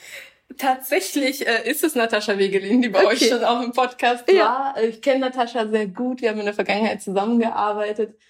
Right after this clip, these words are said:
Speaker 1: Und, ähm, als es mit meiner Selbstständigkeit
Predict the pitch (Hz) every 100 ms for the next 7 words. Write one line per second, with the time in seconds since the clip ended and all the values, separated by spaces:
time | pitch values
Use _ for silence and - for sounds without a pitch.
0 | _ _ _ - 208 208 - 196 190 -
1 | 202 190 202 196 196 208 233 202 202 -
2 | 214 208 208 - 190 190 -